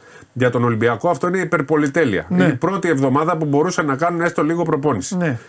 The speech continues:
Speaker 1: Ξεκουράστηκαν οι παίχτες, πήραν ανάσες και επιστρέφουν σιγά σιγά όλοι. Αυτή τη στιγμή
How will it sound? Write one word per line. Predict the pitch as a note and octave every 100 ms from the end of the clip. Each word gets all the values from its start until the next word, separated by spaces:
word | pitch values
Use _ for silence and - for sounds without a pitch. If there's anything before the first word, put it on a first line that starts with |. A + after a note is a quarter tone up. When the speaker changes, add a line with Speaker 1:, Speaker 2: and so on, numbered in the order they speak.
| - _ - G#2 - -
Speaker 1:
Ξεκουράστηκαν | - D3+ - B2 E3 E3 C#3+ C3
οι | G2+
παίχτες, | A#2 G2+ D3 C#3+
πήραν | D#3+ D3 B2+
ανάσες | G#2 G#2 G2+ D#3 F#3+ - _ _ - _ _ _ _
και | D#3 G#3+ A3+ _ - -
επιστρέφουν | D3 C#3 E3+ F#3+ F#3+
σιγά | E3+ D#3 F3+
σιγά | E3 D#3+ D3+
όλοι. | A2 F2
Αυτή | B2 -
τη | F#3+
στιγμή | - D3 D#3+ G#3+